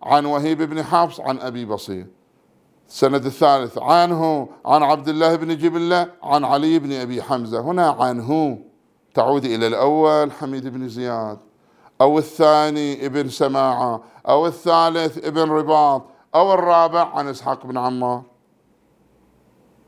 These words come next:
الجواب: ابن سماعة. من أين؟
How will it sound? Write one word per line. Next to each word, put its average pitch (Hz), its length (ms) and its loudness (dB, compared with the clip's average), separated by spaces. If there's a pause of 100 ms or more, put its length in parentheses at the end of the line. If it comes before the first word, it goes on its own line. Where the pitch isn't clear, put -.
(260)
الجواب: 113 500 2 (1400)
ابن 101 220 -6
سماعة. 113 840 -4 (1400)
من 123 220 -2
أين؟ 160 480 0